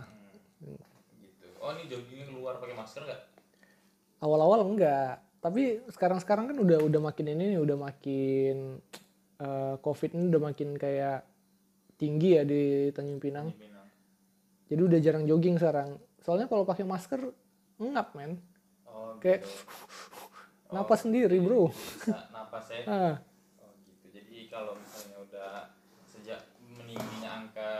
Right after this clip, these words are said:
Speaker 1: covid nineteen di Tanjung Pinang jadi berkurang joggingnya?
Speaker 2: Iya, jadi berkurang.
Speaker 1: Bukan berkurang atau memang nggak sama sekali ya?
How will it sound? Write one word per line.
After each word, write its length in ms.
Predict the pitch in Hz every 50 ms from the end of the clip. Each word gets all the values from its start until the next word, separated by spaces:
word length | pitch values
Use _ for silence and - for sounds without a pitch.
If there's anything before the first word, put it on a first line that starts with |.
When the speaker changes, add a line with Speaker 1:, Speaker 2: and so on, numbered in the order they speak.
| 107 107
Speaker 1:
covid 300 | 110 110 107 - 123 117
nineteen 360 | 113 110 110 110 110 113 110
di 300 | 107 110 107 107 110 104 - _ _ _ _ _ _ _ _
Tanjung 240 | - 117 113 110
Pinang 240 | 110 110 110 120 131
jadi 220 | 127 117 110 107 107
berkurang 540 | 107 110 - - 110 110 107 104 104 104 98 - _ _ _ _ _ _ _ _
joggingnya? 420 | - 110 107 101 - - 104 98 90 -
Speaker 2:
Iya, 380 | - 147 160 165 156 139 135 131 131 131 - -
jadi 160 | - 143 135
berkurang. 420 | 135 135 - 151 151 147 139 135 135
Speaker 1:
Bukan 200 | 139 139 135 131
berkurang 260 | 131 135 135 151 147 131
atau 140 | 123 123 135
memang 180 | 131 127 135 127
nggak 140 | 127 123 127
sama 100 | 127 123
sekali 280 | - 139 131 127 113 107
ya? 180 | 104 107 107